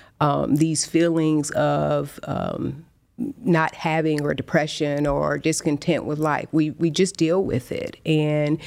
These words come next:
as she said, we rely on our spirituality to keep us grounded and keep us from,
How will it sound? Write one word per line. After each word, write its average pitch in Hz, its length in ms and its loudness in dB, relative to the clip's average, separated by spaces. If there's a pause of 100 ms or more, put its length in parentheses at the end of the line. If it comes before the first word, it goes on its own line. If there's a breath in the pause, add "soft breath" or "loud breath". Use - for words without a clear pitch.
(340 loud breath)
as 165 220 4
she 180 200 2
said, 170 560 2
we 170 140 2
rely 156 460 2
on 156 160 0
our 147 100 0
spirituality 156 880 0
to 131 60 -4
keep 147 260 0
us 143 120 0
grounded 143 640 0
and 135 140 -4
keep 180 240 -2
us 143 180 0
from, 143 440 -2